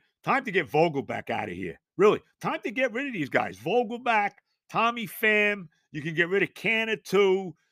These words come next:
You know, Marte's starting to come around now a little bit. You can get rid of those guys,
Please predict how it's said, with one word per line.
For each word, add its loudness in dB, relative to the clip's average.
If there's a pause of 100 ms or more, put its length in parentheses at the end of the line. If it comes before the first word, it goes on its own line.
(120)
You -4
know, 0
Marte's -2
starting 0
to -6
come -2
around 0
now -4
a -4
little 0
bit. -2 (300)
You 0
can -4
get 2
rid 2
of -2
those 2
guys, 0